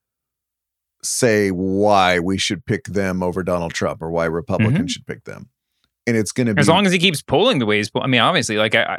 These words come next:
Speaker 2: I, I was sort of shocked at some of his recent polls that had him so far ahead of DeSantis, who I don't have a lot of faith in as a candidate either, but still.
Speaker 1: Yeah.
Speaker 2: Um,
Speaker 1: And dude, this is gonna be so funny to watch people struggle to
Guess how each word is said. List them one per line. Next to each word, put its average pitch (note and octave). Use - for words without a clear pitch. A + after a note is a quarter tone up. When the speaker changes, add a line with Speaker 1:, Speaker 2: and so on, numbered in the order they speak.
Speaker 2:
I, G#2+
I D3
was F3
sort A#2
of G2+
shocked G2+
at F2
some B2
of A2
his A2
recent A#2+
polls C3+
that G#2
had G#2
him G#2+
so B2
far A2
ahead A2+
of G2
DeSantis, -
who F#2
I F2
don't C#2+
have G#2+
a G#2+
lot G#2
of G2
faith A2
in A#2
as G#2
a A2
candidate A2
either, C#3
but G2
still. -
Speaker 1:
Yeah. G#2+
Speaker 2:
Um, F2
Speaker 1:
And B2+
dude, D#3+
this D3+
is D#3
gonna C#3+
be A2+
so C3+
funny B2+
to A2+
watch G2+
people A2
struggle A2
to F#2